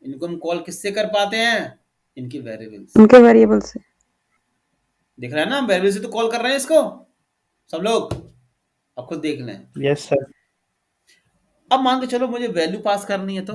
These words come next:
Speaker 1: value भेजनी है तो,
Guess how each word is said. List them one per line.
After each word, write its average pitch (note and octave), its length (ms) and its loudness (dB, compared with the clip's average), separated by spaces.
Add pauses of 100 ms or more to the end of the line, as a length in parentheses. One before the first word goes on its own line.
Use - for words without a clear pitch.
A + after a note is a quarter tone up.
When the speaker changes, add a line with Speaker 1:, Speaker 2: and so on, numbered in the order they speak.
(1400)
Speaker 1:
value D#3+ 320 -6
भेजनी D3+ 320 -4
है E3 140 -10
तो, G#3 140 -8